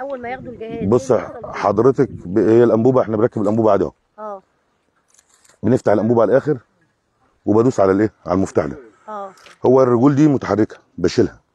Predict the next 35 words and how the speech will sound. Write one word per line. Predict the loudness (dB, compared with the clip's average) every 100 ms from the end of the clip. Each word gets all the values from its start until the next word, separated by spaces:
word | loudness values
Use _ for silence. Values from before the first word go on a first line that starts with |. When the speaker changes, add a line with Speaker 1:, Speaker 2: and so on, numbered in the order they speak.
| _ -20
Speaker 1:
اه. | -20 -20 -2
Speaker 2:
وهو | 2 2
خفيف | 0 -6 -4
جدًا. | -4 -4 -10 _ _ _
Speaker 1:
مم. | -20 -20 _ -2
Speaker 2:
يعني | 0 2
هو |
تقريبًا | 4 4 4 2
ممكن | 0 0
ما |
يتعداش | 2 0 0
العشرة | 0 0 -2
كيلو. | -4 -4
Speaker 1:
بيتحط | -6 -14 -14
في | -10
العربيه | -8 -8 -10
في | -12
اي | -14 -14
مكان | -4
Speaker 2:
في | 0
اي | 2 4
Speaker 1:
بقى؟ |
Speaker 2:
مكان، | 2 2 2 2
اه، | 2 0
في | 0
العربيه | 0 2 2 0 0
يتنقل، | -2 0 0 0
يتحط | -2 -6 -4
في | -4
مزرعه | 0 0 0
معينه، | 2 2 4 2
يتحط | 2 2 -2 -4 2
في | 2 2 -2
مكان | -2 -2 0
معين | 2 4 2